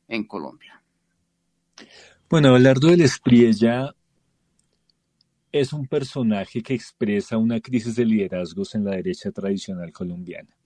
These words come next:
Speaker 2: A partir del gobierno de Iván Duque, que es el gobierno anterior a Gustavo Petro, la derecha colombiana empieza a mostrar cierto agotamiento en sus liderazgos. Por un lado, porque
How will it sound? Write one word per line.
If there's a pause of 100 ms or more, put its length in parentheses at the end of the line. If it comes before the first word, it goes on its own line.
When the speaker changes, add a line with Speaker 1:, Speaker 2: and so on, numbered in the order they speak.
(560)
Speaker 2:
A
partir
del
gobierno
de
Iván
Duque,
que
es
el
gobierno
anterior
a
Gustavo
Petro, (920)
la
derecha
colombiana
empieza
a
mostrar
cierto
agotamiento
en
sus
liderazgos. (1300)
Por
un
lado,
porque